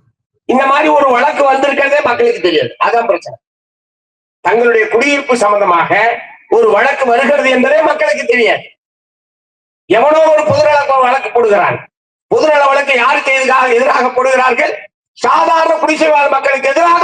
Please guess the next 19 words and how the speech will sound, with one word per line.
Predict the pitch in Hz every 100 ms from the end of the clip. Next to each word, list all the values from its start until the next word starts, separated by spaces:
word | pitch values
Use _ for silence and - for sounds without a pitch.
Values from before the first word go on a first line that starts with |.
| 349
பொதுநல | 320 302 285
வழக்கு | 254 240 214
போடுறான். | 196 - - _ _ _ _ _ _ _ _ _ _ _ _ _
ஏன் | - 294 302
என்ஜினியரிங் | 254 320 302 285 269
காலேஜுக்கு | 262 247 247
எதிராக | 262 254
போட | 254
மாட்டேன்ற? | 247 240 233 233 240 247 - - _ _ _ _ _ _
ஏன் | 226 294 - 240
நிகர்நிலை | 240 294 277 262 254
பல்கலைக்கழகத்துக்கு, | 240 254 294 - 262 247 247 233 220
நீர்நிலையில் | 254 294 277 262 254
இருக்கக்கூடிய | 247 254 240 247 247 226
நிகர்நிலை | 269 269 262 247 226
பல்கலைக்கழகத்துக்கு | 233 269 277 262 247 247 - 247
எதிராக | 247 254 247 226 - - _ -
ஏன் | 277 269
பொதுநல | 262 277